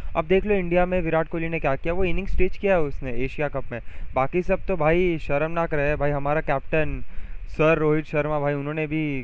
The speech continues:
क्या गज़ब ही कैप्टनसी की है। बाकी डेड टीम इंडिया भी इस वक्त मैं बोलूँगा उनको भी बहुत मेहनत करना पड़ेगा अपने बैटिंग यूनिट और बॉलिंग यूनिट बैलेंस करने के लिए। But पाकिस्तान को भी यार ये सब चीज़ें ध्यान रखनी पड़ेगी।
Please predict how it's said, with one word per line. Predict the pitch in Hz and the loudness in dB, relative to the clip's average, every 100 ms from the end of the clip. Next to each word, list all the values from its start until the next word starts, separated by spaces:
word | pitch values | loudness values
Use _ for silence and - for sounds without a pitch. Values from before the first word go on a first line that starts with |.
| - | 0
क्या | 147 143 - | 2 2 0
गज़ब | 139 139 165 | -2 0 0
ही | |
कैप्टनसी | 165 147 - 147 143 | 0 0 -2 -4 -2
की | 135 135 | -2 -2
है। | 135 | 0
बाकी | 127 131 - 160 151 - - - - - - - | 0 -2 0 -2 -2 -4 -4 -4 -4 -6 -6 0
डेड | 131 190 - | 4 4 2
टीम | 190 180 | -2 0
इंडिया | 165 160 165 | 0 2 2
भी | 151 185 202 | 2 -4 -4
इस | 139 - | -8 -4
वक्त | 151 156 | -6 -4
मैं | 143 | -6
बोलूँगा | 139 143 147 | -2 0 0
उनको | 147 139 | -4 -2
भी | 151 | -4
बहुत | 131 143 | 0 0
मेहनत | 143 135 - | 0 -2 -2
करना | 131 135 | -4 -4
पड़ेगा | 135 127 131 | -2 -2 -2
अपने | 127 131 127 | -4 -2 0
बैटिंग | 127 120 135 131 | 0 -2 -6 -6
यूनिट | 123 127 - - - | -6 -6 -6 -8 -4
और | 123 | -4
बॉलिंग | 123 127 123 131 | -2 -2 -4 -6
यूनिट | 127 120 | -6 -4
बैलेंस | 120 123 - | -4 -6 -8
करने | 123 | -8
के | 123 | -4
लिए। | 131 143 - - - - - | -6 -8 -16 -16 -14 -4 -2
But | 170 | 2
पाकिस्तान | 160 160 202 202 220 | 2 2 0 2 0
को | 220 214 | 0 0
भी | 208 | 2
यार | 202 | 2
ये | |
सब | 175 | 2
चीज़ें | 190 185 190 | -4 -2 0
ध्यान | 156 147 | 0 0
रखनी | 156 151 | -2 -4
पड़ेगी। | 151 147 139 | -2 -2 0